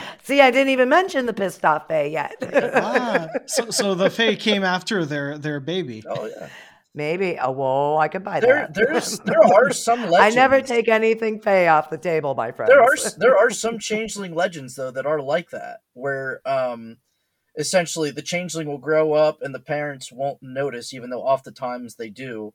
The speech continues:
Speaker 3: But in those situations where the changeling does appear almost as a, a typical person, there are the legends of them, um, disappearing into the woods eventually at one point or another,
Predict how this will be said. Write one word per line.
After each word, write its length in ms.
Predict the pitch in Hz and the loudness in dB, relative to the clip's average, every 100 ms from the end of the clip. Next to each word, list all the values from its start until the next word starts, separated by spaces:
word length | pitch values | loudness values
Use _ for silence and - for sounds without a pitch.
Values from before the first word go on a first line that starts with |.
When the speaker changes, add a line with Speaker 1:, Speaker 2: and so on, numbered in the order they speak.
| _ _ _ - | _ _ _ -4
Speaker 3:
But 120 | 147 | -2
in 100 | 170 | 0
those 180 | 180 - | -2 -4
situations 680 | 208 - 180 185 - 165 | -8 -8 -10 -8 -10 -10
where 80 | 160 | -10
the 100 | 143 | -10
changeling 480 | - 165 165 151 135 | -10 -10 -8 -8 -6
does 240 | 143 156 | -2 -2
appear 460 | 107 - - 151 139 | -2 -12 -10 -8 -6
almost 680 | 139 131 127 123 - - _ - | -8 -6 -8 -10 -18 -20 _ -10
as 540 | 120 120 117 - - - | -8 -6 -8 -14 -16 -12
a, 120 | 123 117 | -12 -12
a 60 | 123 | -14
typical 420 | - 143 135 120 | -12 -12 -10 -12
person, 520 | - 139 156 - 113 | -8 -8 -8 -10 -12
there 260 | 117 127 127 | -8 -6 -6
are 80 | 120 | -6
the 80 | 120 | -4
legends 480 | 127 110 120 110 | -4 -4 -12 -12
of 160 | 120 104 | -12 -10
them, 360 | 120 117 117 117 _ _ _ _ - | -10 -10 -12 -18 _ _ _ _ 0
um, 540 | 139 135 123 120 117 - | 2 4 0 -4 -16 -10
disappearing 580 | 160 156 - 156 143 135 | -8 -8 -8 -6 -6 -8
into 240 | 131 143 | -12 -14
the 100 | 120 | -14
woods 440 | 113 131 139 135 135 | -12 -8 -8 -8 -12
eventually 580 | - 135 131 135 127 | -8 -8 -10 -14 -8
at 120 | 123 117 | -8 -6
one 280 | 123 127 - | -10 -10 -12
point 180 | 131 127 | -10 -8
or 160 | 123 | -8
another, 380 | 120 123 120 127 | -6 -6 -6 -6